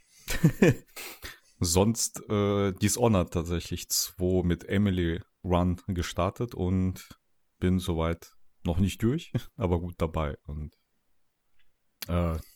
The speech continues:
viel mehr ist nicht so wirklich passiert. Also, an, an, ja.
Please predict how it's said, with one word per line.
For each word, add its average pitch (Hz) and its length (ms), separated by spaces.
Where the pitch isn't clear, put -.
viel 117 260
mehr 104 340
ist - 280
nicht 107 360
so 95 380
wirklich 87 420
passiert. 80 520
Also, 69 180
an, 71 500
an, 71 260
ja. 69 200